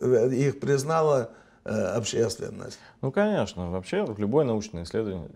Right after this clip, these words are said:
Speaker 2: исследование — это так или иначе
Speaker 1: Как ты вообще
Speaker 2: определённая
Speaker 1: относишься?
Speaker 2: дизайнерская задача. То есть, грубо говоря, нужны определённые данные подать под, э, определённым углом и получить,
Speaker 1: Мгм.
Speaker 2: э, на этой основе,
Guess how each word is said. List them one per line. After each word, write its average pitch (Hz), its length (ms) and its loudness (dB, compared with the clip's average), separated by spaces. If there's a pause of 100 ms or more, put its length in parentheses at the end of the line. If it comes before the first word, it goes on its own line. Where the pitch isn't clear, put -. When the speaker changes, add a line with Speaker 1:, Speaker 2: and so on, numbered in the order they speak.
(140)
Speaker 2:
исследование — 104 560 -2
это 85 120 -4
так - 220 -2
или 87 80 0
иначе 101 340 -2
Speaker 1:
Как 226 260 4
ты 214 100 12
вообще 202 180 12
Speaker 2:
определённая 156 380 12
Speaker 1:
относишься? 127 220 8
Speaker 2:
дизайнерская 131 640 6
задача. 120 500 4
То - 120 -4
есть, 90 120 -4
грубо 104 260 -2
говоря, 98 420 0
нужны 92 280 -6
определённые 92 520 -6
данные 110 320 0
подать 95 460 -4
под, 87 160 -4 (160)
э, - 40 -12 (200)
определённым 92 720 -4
углом 92 420 -4 (320)
и 92 80 -8
получить, 101 640 -4
Speaker 1:
Мгм. 95 80 -4
Speaker 2:
э, 95 280 -4
на 98 140 -2
этой - 140 -4
основе, 95 400 -4